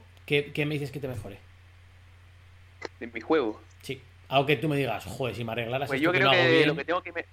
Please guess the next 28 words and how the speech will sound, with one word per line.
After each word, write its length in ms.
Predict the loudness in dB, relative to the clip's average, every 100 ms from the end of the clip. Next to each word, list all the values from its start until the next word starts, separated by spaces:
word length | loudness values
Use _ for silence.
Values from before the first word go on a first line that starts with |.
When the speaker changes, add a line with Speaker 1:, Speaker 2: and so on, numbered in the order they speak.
| -20 -20 -4
Speaker 2:
lo 100 | -2
que 80 | 0
te-, 80 | 2
<laughs> 1000 | 2 0 -2 -10 -14 -20 -20 -20 -18 -2
lo 80 |
que 80 | 2
tengo 80 | 2 2
que 60 |
mejorar 320 | 0 2 2 2
mucho 300 | 0 2 2
es 680 | 4 2 2 0 -4 -10 -20 -18
kickoff. 280 | -6 -6 -6 -18 -20 -20 -20 -20 -16
Kickoff 380 | 0 2 2 -2
me-, 440 | -2 -2 -2 -2 -4 -8
es 200 | -8 -6
un 60 | -8 -6
problema 220 | -4 -2 0
que 80 |
tengo, 260 | 2 2 2
que 100 | 2
lo 80 | 2
estoy 140 | 2
trabajando, 420 | 2 2 0 -2
pero, 440 | -6 -4 -4 -6 -8 -10
eh, 160 | -12 -18 -20 -18
tengo 120 | -6
que 60 | 0
trabajarlo. 380 | 0 0 -4